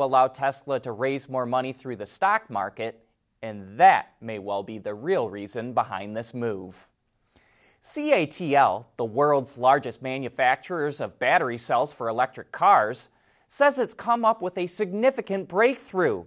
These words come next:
The Chinese company says it can integrate battery cells into the chassis of a vehicle instead of packaging them into boxes or modules.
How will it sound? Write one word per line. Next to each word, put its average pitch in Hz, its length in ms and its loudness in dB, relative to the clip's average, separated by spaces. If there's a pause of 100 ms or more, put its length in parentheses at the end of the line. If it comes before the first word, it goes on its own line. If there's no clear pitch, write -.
(640)
The 131 100 -8
Chinese 220 420 2
company 156 460 -2
says 131 340 -2
it 131 100 -10
can 127 240 -10
integrate 147 540 -4
battery 143 380 0
cells 123 500 0
into 165 240 -8
the 135 100 -6
chassis 233 600 -2
of 120 120 -2
a 117 60 -4
vehicle 117 600 -4 (340)
instead 247 400 -2
of 202 160 -6
packaging 131 680 -2
them 117 200 -2
into 143 220 -6
boxes 170 600 -2
or 175 120 0
modules. 165 760 2